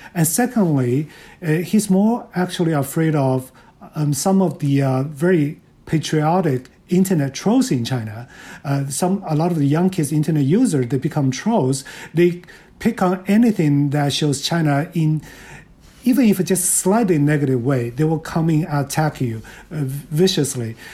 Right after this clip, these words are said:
D-, to be honest, it just happened to me over this weekend. You know, the, right now, seventy-six Days is trending, started trending on Chinese social media over the weekend. Right, and two days later, um,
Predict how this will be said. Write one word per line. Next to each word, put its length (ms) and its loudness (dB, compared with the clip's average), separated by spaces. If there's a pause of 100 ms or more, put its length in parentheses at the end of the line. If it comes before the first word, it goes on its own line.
(480)
D-, 300 -8
to 120 0
be 60 4
honest, 320 4
it 280 0
just 220 -2
happened 360 0
to 100 0
me 220 4
over 240 -2
this 220 -2
weekend. 400 0 (120)
You 200 -2
know, 180 0
the, 200 -2 (400)
right 200 0
now, 200 2
seventy-six 600 0
Days 300 0
is 140 -2
trending, 480 2 (160)
started 360 -2
trending 600 2 (180)
on 160 0
Chinese 320 0
social 280 0
media 380 2
over 160 -4
the 100 -2
weekend. 460 -2 (280)
Right, 320 2
and 180 -2 (340)
two 160 2
days 240 2
later, 400 2 (540)
um, 460 -2